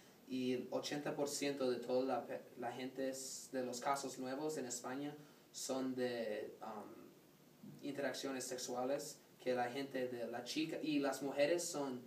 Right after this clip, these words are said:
dos veces, so-, tienen un chance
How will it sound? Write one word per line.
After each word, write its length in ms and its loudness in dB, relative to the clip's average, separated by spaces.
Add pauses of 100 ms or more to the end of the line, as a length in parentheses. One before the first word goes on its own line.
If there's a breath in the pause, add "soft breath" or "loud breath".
(500)
dos 280 2
veces, 840 0 (580)
so-, 220 -4
tienen 300 0
un 200 2
chance 680 -2